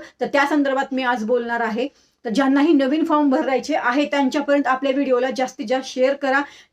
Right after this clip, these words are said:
जेव्हाही नवीन फॉर्म भरण्यासाठी लिंक येईल किंवा सरकारकडून आपल्याला सांगितलं जाईल की नवीन फॉर्म भरायचे आहेत, आता तुम्ही भरू शकता,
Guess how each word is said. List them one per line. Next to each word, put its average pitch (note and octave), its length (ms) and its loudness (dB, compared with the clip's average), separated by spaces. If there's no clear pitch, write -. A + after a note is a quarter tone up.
जेव्हाही C#4+ 360 4
नवीन D4 340 2
फॉर्म C#4+ 320 0
भरण्यासाठी C4 680 -4
लिंक C#4 240 0
येईल C4+ 360 -2
किंवा C4+ 160 -4
सरकारकडून B3+ 560 -2
आपल्याला A#3+ 280 -4
सांगितलं A#3+ 520 -6
जाईल B3+ 280 4
की C4 80 -6
नवीन C4+ 280 2
फॉर्म C#4+ 260 0
भरायचे B3 380 -2
आहेत, G#3+ 400 -2
आता G#3+ 200 -4
तुम्ही A3+ 200 -6
भरू A3 240 -4
शकता, A3+ 400 -4